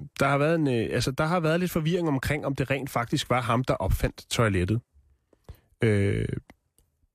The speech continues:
men det er det ikke helt, Simon. Han har opfundet nogle, øh, patenterede dele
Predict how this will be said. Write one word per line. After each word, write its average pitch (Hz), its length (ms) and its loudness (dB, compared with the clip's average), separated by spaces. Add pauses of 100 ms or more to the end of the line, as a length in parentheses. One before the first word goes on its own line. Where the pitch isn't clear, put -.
men 120 120 2
det 147 140 4
er 123 80 2
det 117 60 2
ikke 113 120 -2
helt, - 200 -4
Simon. 101 300 0 (340)
Han 123 120 2
har 123 80 4
opfundet 139 480 2
nogle, 110 280 2
øh, 101 60 0
patenterede 208 720 0
dele 113 340 2